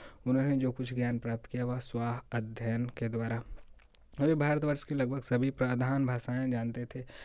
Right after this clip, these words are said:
पाँच छः वर्ष की अवस्था में ही उन्होंने अपनी काव्य प्रतिभा का परिचय देना प्रारंभ कर दिया था। पन्द्रह वर्ष की अवस्था में उनका विवाह मन्ना देवी से हुआ। विवाह के बाद उन्होंने अनेक स्थानों की यात्रा की। अवसर मिलने पर सदैव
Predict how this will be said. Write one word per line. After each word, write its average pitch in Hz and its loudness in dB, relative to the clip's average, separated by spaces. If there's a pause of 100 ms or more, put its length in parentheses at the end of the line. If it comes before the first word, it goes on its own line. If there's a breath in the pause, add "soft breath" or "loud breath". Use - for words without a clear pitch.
(200 loud breath)
पाँच 135 0
छः 135 -2
वर्ष 131 0
की - -4
अवस्था 127 -2
में 131 0
ही 139 -2
उन्होंने 127 0
अपनी 127 -2 (380 loud breath)
काव्य 127 6
प्रतिभा 127 2
का 127 -2
परिचय 123 0
देना 120 0
प्रारंभ 120 0
कर 113 0
दिया 117 -2
था। 117 -4
पन्द्रह 127 -2
वर्ष 131 -2
की - -6
अवस्था 123 -4
में 131 -2
उनका 123 -2
विवाह 123 -4 (1600 soft breath)
मन्ना 127 6
देवी 127 4
से 135 -4
हुआ। 135 -2
विवाह 120 0
के 123 -2 (300 loud breath)
बाद 120 2
उन्होंने 120 2
अनेक 131 -2
स्थानों 120 -2
की 120 -4
यात्रा 120 -4
की। 127 -6
अवसर 120 -4
मिलने 117 -2
पर 127 -6
सदैव 127 -2